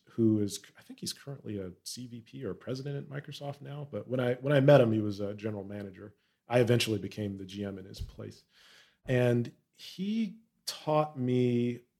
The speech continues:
about the difference between engineering managers and directors. Up until this point in my career, I loved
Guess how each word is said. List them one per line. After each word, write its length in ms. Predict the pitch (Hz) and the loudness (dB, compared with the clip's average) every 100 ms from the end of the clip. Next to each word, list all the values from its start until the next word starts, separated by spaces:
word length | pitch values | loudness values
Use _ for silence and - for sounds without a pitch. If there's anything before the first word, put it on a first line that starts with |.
| _ | _
about 320 | 117 104 120 117 | -6 2 2 2
the 100 | 110 | -2
difference 540 | - 135 - 135 127 | -2 -4 0 -2 0
between 520 | - 120 - 120 113 | -2 -2 -2 0 -2
engineering 600 | 123 120 117 113 117 117 | 0 0 2 2 2 2
managers 800 | 107 110 110 104 104 104 104 98 - | 2 0 -2 -2 -4 -2 -4 -8 -12
and 520 | 110 104 101 101 98 92 | -8 -6 -6 -6 -10 -10
directors. 760 | 98 95 90 - - - - _ - | -10 -10 -14 -20 -20 -20 -20 _ -2
Up 140 | 147 | 8
until 320 | 170 143 139 123 | 8 10 8 8
this 120 | 123 | 4
point 240 | - 120 | 2 2
in 60 | 110 | 4
my 160 | 110 | 0
career, 600 | 110 - 107 104 104 107 - | -2 -4 -2 0 0 -2 -6
I 120 | 151 | -4
loved 960 | 120 110 113 127 123 123 113 107 101 | -2 -2 2 6 8 8 4 0 -6